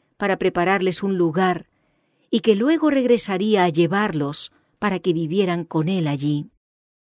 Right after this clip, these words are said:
Prometió mandar al Espíritu Santo para que fuera su maestro y consolador mientras él estuviera ausente. Les dijo que debían orar en su nombre y que entonces sus oraciones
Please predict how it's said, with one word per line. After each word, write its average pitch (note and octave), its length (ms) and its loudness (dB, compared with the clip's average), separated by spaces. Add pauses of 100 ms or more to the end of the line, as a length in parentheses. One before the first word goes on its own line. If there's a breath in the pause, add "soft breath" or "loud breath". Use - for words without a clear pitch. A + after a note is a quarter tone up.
(600)
Prometió D#3 500 2
mandar G3+ 440 0
al C4+ 120 2
Espíritu A#3 500 0
Santo F3+ 600 -4 (320)
para F#3+ 200 0
que F#3 120 -2
fuera G#3 300 2
su D4 200 -2
maestro A3+ 640 0
y D#3 120 -2
consolador F3+ 920 -2 (480)
mientras E3+ 400 -2
él G3+ 80 0
estuviera E3 540 0
ausente. D3 680 -4 (760)
Les F3 200 0
dijo C4 300 4
que C4 120 4
debían B3 400 6
orar A3+ 300 4
en A#3+ 120 4
su G#3 180 -2
nombre F#3+ 500 2 (460)
y - 100 2
que A3 120 4
entonces C4+ 600 0
sus - 200 -6
oraciones G3 840 2